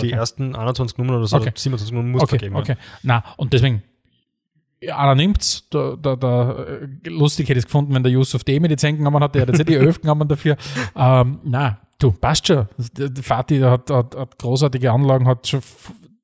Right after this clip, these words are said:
Speaker 2: mehrmals gezeigt, wie richtig stark er sein kann. Ob er diesen, den Druck, der da auf seinen Schultern lastet, ob er den stemmen kann, wenn man sehen. Oder ob er aber auf das so wurscht ist, weil er sagt, „Ey, jetzt endlich ist der Messi nicht mehr da.“ Kann ja auch sein.
Speaker 1: Mir persönlich sind Rücknummern jetzt echt scheißegal,
Speaker 2: Mir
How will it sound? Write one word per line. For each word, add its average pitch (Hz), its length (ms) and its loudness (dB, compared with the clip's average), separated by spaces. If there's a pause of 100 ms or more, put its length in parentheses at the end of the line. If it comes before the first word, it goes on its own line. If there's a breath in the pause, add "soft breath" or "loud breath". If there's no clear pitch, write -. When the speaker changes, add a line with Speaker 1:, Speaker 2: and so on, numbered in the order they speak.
(140)
Speaker 2:
mehrmals 139 400 0
gezeigt, 127 460 -8
wie 131 180 -2
richtig 131 360 -6
stark 123 240 -4
er 120 80 -4
sein 120 180 -2
kann. 120 180 0 (640 loud breath)
Ob - 440 -2
er 135 100 -4
diesen, 120 680 0 (880)
den 123 260 -2
Druck, - 320 -2
der 131 120 -2
da 120 100 2
auf - 80 -2
seinen 120 200 2
Schultern 123 300 0
lastet, 113 300 0
ob 117 80 -4
er 113 80 -4
den 117 160 -2
stemmen 131 260 -2
kann, 110 160 -2
wenn 104 100 0
man 104 80 -2
sehen. 127 200 -6
Oder 139 260 0
ob 143 120 -4
er 135 60 -4
aber 127 220 -6
auf 104 160 -10
das - 220 -4
so 123 160 0
wurscht 143 220 0
ist, 120 80 -2
weil 117 80 0
er - 20 0
sagt, 123 260 -6
„Ey, 120 180 -4
jetzt 120 160 -12
endlich 120 300 -4
ist 110 100 -4
der 120 80 -4
Messi 123 220 -2
nicht 110 100 -4
mehr 104 120 -2
da.“ 101 200 -4
Kann 127 140 4
ja 120 100 0
auch 135 60 4
sein. 123 160 2
Speaker 1:
Mir 139 160 4
persönlich 131 380 -2
sind 123 100 -4
Rücknummern 120 440 -4
jetzt 113 280 -10
echt 113 240 -10
scheißegal, 127 500 -6
Speaker 2:
Mir 151 140 6